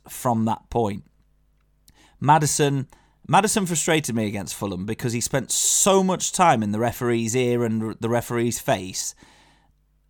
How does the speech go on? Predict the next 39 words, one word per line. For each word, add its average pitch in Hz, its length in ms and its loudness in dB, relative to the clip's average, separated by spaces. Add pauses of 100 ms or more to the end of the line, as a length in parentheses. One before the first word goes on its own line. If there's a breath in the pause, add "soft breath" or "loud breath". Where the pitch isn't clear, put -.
(160)
that 104 680 0 (160)
he 135 180 0
eventually 151 420 -2
got 139 160 -2
to 139 80 -6
the 139 60 -2
point 127 240 0
where 110 100 -2
he 107 80 -4
wound 135 360 4
himself 147 420 0
up - 140 -2
so 165 360 2
much 151 380 -2
that 110 100 -4
he 104 60 -6
was 107 120 -8
trying 117 200 0
to 110 40 -2
do 110 140 -4
too 123 280 -2
much 123 220 -4
on 120 100 0
his 117 140 -2
own 117 360 -2
when 104 200 -6
there 101 80 -6
was 113 120 -6
a 104 40 -8
better 107 280 -6
pass - 360 -2
on, 110 200 0
and 107 100 -6
he 104 80 -6
was 104 120 -8
trying 110 200 -2
to 107 80 -6
do 107 160 -6
some 107 260 -6